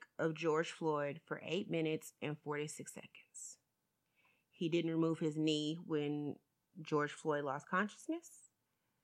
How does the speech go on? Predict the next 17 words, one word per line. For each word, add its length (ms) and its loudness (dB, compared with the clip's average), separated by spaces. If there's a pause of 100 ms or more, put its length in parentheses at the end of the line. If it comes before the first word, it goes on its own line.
(680)
He 140 4
didn't 180 8
remove 260 8
his 160 4
knee 580 6 (840)
until 680 4 (420)
the, 320 4 (340)
<laughs> 140 6 (520)
for 220 12
an 80 12
entire 440 8
minute 460 6
after 300 8
the 80 0
paramedics 520 4
arrived. 540 -4 (1300)
Um, 600 6